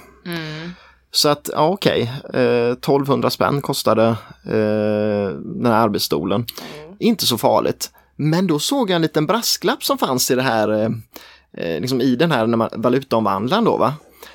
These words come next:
Speaker 2: Att man ska också ta hänsyn till vad man tjänade.
Speaker 1: Mm.
Speaker 2: Eh, för att de där tolvhundra kronorna, det, det hade mer, mest att göra med liksom vad, vad kan du alternativt annars köpa för pengarna? Liksom, hur mycket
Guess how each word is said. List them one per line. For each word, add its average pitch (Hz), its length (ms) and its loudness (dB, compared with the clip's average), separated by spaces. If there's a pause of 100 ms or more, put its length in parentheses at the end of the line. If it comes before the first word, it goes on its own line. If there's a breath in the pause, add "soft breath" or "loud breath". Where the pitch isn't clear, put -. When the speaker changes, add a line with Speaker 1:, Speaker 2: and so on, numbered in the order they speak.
(120 loud breath)
Speaker 2:
Att - 360 -2 (260 loud breath)
man 143 160 2
ska 180 140 2
också 147 200 2
ta 135 100 0
hänsyn 143 560 2
till 117 300 2
vad 120 120 2
man 120 100 4
tjänade. 156 680 2 (400 loud breath)
Speaker 1:
Mm. 180 120 -10 (140)
Speaker 2:
Eh, 139 100 2
för 151 160 0
att 143 240 -2 (100)
de 151 220 0
där 143 220 2
tolvhundra 135 1160 0
kronorna, 143 500 2
det, 123 240 2
det 131 120 0
hade 165 220 2
mer, 185 180 2
mest 147 260 0
att 135 40 2
göra 120 220 4
med 104 140 0
liksom 113 260 0
vad, 110 160 2 (420 loud breath)
vad 123 320 0
kan 123 140 2
du 120 100 4
alternativt 117 600 0
annars 117 360 2
köpa 123 480 0
för 131 100 -4
pengarna? 127 500 0
Liksom, 113 320 -2
hur 120 80 0
mycket 117 400 0